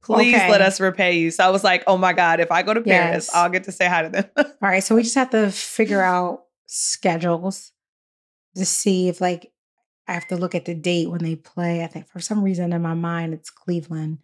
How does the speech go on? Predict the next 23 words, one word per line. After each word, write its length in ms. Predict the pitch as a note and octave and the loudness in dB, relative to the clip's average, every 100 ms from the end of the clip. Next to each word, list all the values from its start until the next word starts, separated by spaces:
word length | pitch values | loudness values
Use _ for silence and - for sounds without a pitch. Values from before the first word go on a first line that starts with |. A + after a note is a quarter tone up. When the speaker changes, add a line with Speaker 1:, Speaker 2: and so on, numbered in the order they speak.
| _ _ _ _ _ _ | _ _ _ _ _ _
Speaker 2:
um, 360 | F3+ E3+ E3 D#3+ | -4 -2 -4 -4
that 80 | E3 | -4
they 140 | E3 | -4
play 520 | D#3+ - E3+ E3+ D#3+ | -6 -6 -4 -2 -4
in, 160 | D#3+ - | -6 -8
in 0 | |
Speaker 1:
That's 60 | |
a 40 | F3 | -6
good 80 | E3 | -4
Speaker 2:
January. 600 | E3 E3+ E3 E3 D#3+ D#3+ | -4 -2 -2 -2 -4 -4
So 40 | |
Speaker 1:
team. 260 | D#3 F3 E3 | -2 0 0
Speaker 2:
we'll 80 | E3+ | -2
have 200 | F3 - | -4 -8
to 100 | E3 | -10
see. 300 | - F#3 F3 | -6 -4 -2
Yeah. 300 | F#3 A#3 F3+ | 0 -2 -2
So 200 | - F3 | -6 -4
we'll 140 | F3 | -4
have 140 | E3+ - | -4 -8
to 100 | F3 | -10
see 320 | - F3+ | -6 -6
if 60 | E3 | -6